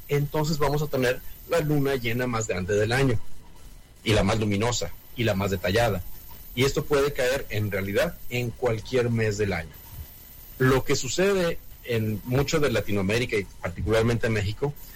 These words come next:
es que hemos heredado una tradición europea antiquísima. Aquí en Latinoamérica,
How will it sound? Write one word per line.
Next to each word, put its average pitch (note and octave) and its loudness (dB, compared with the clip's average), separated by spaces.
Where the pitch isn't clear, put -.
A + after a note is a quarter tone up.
es A2+ 2
que C#3 4
hemos C#3+ 2
heredado A#2+ 0
una C3 0
tradición A#2 0
europea A#2+ 2
antiquísima. A2+ 0
Aquí A2 2
en F#3 4
Latinoamérica, C#3+ 0